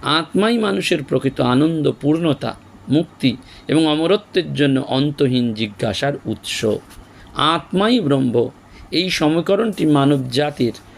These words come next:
অর্জিত সবচেয়ে গুরুত্বপূর্ণ অন্তর্দৃষ্টির মধ্যে অন্যতম। সেজন্য স্বামীজি বারবার বলছেন,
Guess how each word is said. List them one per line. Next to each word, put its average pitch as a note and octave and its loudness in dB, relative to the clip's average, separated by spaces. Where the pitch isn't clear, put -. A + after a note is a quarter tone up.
অর্জিত D3 2
সবচেয়ে E3+ -2
গুরুত্বপূর্ণ C#3+ -2
অন্তর্দৃষ্টির C3 0
মধ্যে A#2 0
অন্যতম। G#2+ -4
সেজন্য F3 0
স্বামীজি D3+ 2
বারবার C#3 2
বলছেন, C3 -2